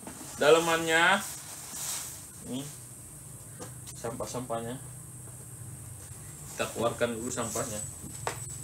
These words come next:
Sampah tasnya. Nah, tuh, Kak. Dalemannya dia merah, udah emboss D R ya, Kak, ya. Udah emboss D R-nya. Bagus banget ini, Kak. Harganya aku sel aja nih dari harga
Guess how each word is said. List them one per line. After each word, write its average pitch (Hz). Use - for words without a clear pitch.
Sampah 113
tasnya. 110
Nah, 127
tuh, -
Kak. 147
Dalemannya 240
dia 277
merah, 254
udah 240
emboss 240
D 202
R 233
ya, 214
Kak, 202
ya. 214
Udah 190
emboss 208
D 196
R-nya. 202
Bagus 226
banget 254
ini, 262
Kak. 254
Harganya 247
aku 247
sel 247
aja 233
nih 240
dari 233
harga 233